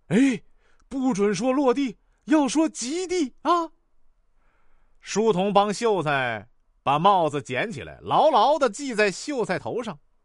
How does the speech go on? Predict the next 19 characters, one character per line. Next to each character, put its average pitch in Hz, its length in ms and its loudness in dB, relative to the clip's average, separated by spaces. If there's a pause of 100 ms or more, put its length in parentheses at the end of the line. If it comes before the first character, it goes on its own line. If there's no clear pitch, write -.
(420)
然 202 260 4
后 226 180 -2
说 82 240 -12 (800)
：“这 403 220 2
次 370 200 0
再 415 220 4
也 381 120 4
不 370 180 2
会 392 200 0
及 339 200 -6
地 403 200 0
啦， 359 640 2 (680)
再 440 280 4
也 403 80 2
不 392 220 0
会 392 220 0
及 349 200 -4
地 392 200 0
啦。” 349 560 2